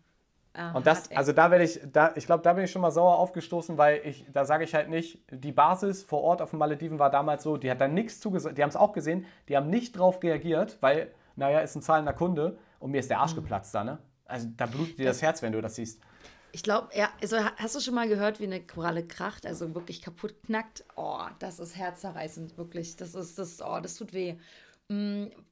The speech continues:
Speaker 1: das Ding ist, ich hab da mal mit jemandem drüber gesprochen, ich weiß gar nicht, wer das war, der meinte, wenn man mal als Taucher, Taucherin mal an eine Koralle kommt, du, wenn du dich, wenn du, wenn du weißt, wie du funktionierst, ein Foto machst,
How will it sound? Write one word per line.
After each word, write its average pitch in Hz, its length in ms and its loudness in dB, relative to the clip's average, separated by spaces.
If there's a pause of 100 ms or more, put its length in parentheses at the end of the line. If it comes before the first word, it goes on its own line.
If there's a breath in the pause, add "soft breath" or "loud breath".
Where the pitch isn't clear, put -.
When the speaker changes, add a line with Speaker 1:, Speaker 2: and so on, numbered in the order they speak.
(120)
Speaker 1:
das 208 120 -8
Ding 302 160 -2
ist, 311 120 -4
ich 214 100 -10
hab 233 220 -10
da 214 340 0 (240)
mal 214 140 0
mit 208 160 -2
jemandem 220 260 -4
drüber 202 80 -6
gesprochen, 240 380 -10
ich 196 100 -10
weiß 220 160 -12
gar 196 120 -14
nicht, 202 160 -10
wer 202 60 -8
das 190 200 -12
war, 208 220 -8 (420 loud breath)
der 196 80 -4
meinte, 220 540 -4 (200)
wenn 202 160 2
man 247 180 2
mal 226 180 0
als - 500 -6 (140)
Taucher, 254 420 0
Taucherin 214 600 -6
mal 196 120 -4
an 185 160 -6
eine 190 180 -4
Koralle 190 380 -2
kommt, 170 500 -10
du, 170 160 -12
wenn 196 120 -2
du 202 80 0
dich, - 280 -6 (300)
wenn 214 180 4
du, 226 180 -2
wenn 214 140 2
du 208 160 0
weißt, 247 320 2
wie 254 60 -4
du 240 60 -6
funktionierst, 214 760 -4 (160)
ein - 80 -20
Foto 240 300 -2
machst, 196 280 -8